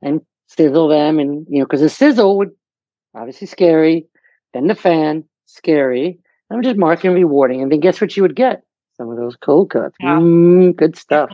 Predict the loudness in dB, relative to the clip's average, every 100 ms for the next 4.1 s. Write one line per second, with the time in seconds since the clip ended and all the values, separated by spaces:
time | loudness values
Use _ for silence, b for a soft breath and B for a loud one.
0 | -14 -16 -10 -8 -2 0 0 -2 -6 -6
1 | -12 -12 -14 -16 _ _ _ _ _ -4
2 | -2 2 2 4 2 0 -4 -6 -6 -4
3 | 0 0 -2 -8 -14 -14 -14 -16 -14 -4
4 | -4